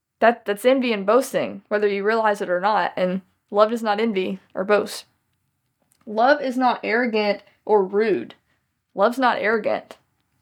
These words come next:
Do you think you're smarter, better, or just more deserving than other people that you're around. Love's not rude. Are you the person who makes a scene at a restaurant whenever that your order's wrong?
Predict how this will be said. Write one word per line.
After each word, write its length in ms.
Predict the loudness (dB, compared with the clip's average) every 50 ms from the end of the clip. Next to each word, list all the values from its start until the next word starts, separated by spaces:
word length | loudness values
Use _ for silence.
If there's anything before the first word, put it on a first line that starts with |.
| _ _ -12
Do 100 | -8 -4
you 100 | -4 -2
think 400 | 2 2 2 4 2 0 -6 _ _ _ _ -4 -4
you're 100 | -4 -4
smarter, 720 | -4 -8 -10 -4 -2 0 0 2 2 2 0 -2 -4 -8 -8
better, 420 | -4 -2 -2 0 0 0 0 0
or 80 | -2 -2
just 380 | -2 -2 -2 -4 -4 -10 -10
more 240 | -6 0 2 2 2
deserving 640 | 2 0 -4 -4 -2 0 0 0 0 0 -4 -2 -4
than 100 | -2 0
other 200 | 0 0 0 -2
people 360 | 0 -2 -2 -2 -2 -4 -2
that 120 | -2 -2 -2
you're 280 | -2 -2 -2 -2 -2
around. 380 | 0 0 0 0 0 -2 -4 -8 _ _ _ _ _ _ _ _ _ _ _ _ _ _ _ _ _ -6
Love's 220 | -4 -4 -4 0
not 200 | 0 0 2 2
rude. 380 | 2 0 0 0 -2 -2 -6 -12 _ _ _ _ _ _ _ _ _ _ _ _ _ -6
Are 80 | -4
you 160 | -2 0 0 -2
the 60 | -2
person 440 | -2 0 0 0 0 -2 -4 -2 -2
who 100 | 0 2
makes 240 | 2 0 0 0
a 60 | -4 -6
scene 680 | -6 -2 -2 0 0 0 0 0 -2 -2 -4 -6 -10 -10 -6
at 120 | -4 -2 0
a 60 | 0
restaurant 720 | 2 0 0 0 -2 -4 -2 0 0 0 0 -2 -4 -8
whenever 380 | -8 -2 -2 -2 -2 -2 -4 -4
that 440 | -2 0 0 0 0 -2 -6 _ _ _ _ _ -10
your 160 | -6 -6 -4
order's 400 | -2 0 0 0 0 -2 -2 -2
wrong? 320 | 0 0 0 0 0 -2